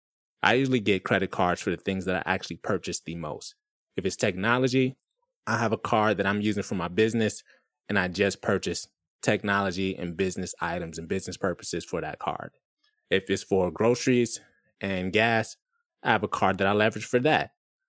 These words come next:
So different cards have different purposes. So I want you guys to kinda consolidate your wallet, 'cause men, we're known for having these thick wallets, which is full of cards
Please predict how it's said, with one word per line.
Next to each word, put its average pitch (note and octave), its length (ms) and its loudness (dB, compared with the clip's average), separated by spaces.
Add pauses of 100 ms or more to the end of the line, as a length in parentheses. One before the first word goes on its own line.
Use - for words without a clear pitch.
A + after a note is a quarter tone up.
(140)
So G2+ 220 2
different B2 380 0
cards G#2+ 300 2
have F2+ 140 0
different F#2 280 -2
purposes. F2+ 540 -2 (100)
So - 160 -2
I A2 60 4
want A2+ 260 0
you A2+ 100 -4
guys G#2+ 260 0
to - 60 -8
kinda F2+ 360 -6 (340)
consolidate A2+ 640 2
your G#2+ 80 6
wallet, G#2 400 2
'cause F2+ 160 0
men, A2 320 2
we're B2+ 100 4
known G#2+ 240 2
for G2 140 -2
having F2+ 240 -2
these E2+ 180 -8
thick G2+ 300 -2
wallets, F2+ 420 -4 (360)
which G#2+ 140 2
is E2+ 180 -6
full A2 260 2
of G2+ 80 0
cards E2+ 480 0